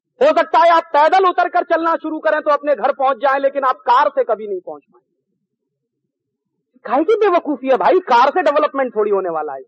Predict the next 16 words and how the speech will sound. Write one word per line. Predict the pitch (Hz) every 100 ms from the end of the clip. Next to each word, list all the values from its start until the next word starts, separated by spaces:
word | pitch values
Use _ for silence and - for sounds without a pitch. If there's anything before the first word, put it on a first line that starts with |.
| -
देश | 127 _
का। | _ _ _ _ _ _ _ _ _ _ _ _ _ _ 494 _ 480 523 _ _ _ 240 _ 254 _ 294 _ _ _ _ 135 262 190 302 _ _ _ _ _ _ _ _ _ 240
और | 277
तब | 339 339
उसका | 330 349
एक | 330 254
दूसरा | 330 330 311 254
बात | - 262 254 208
भी | 254
समझ | 254 240
में | 233 220
आती | 202 208
है। | 196 _ _ -
हमारे | 254 311 302
देश | 269 277 262
में | 254 214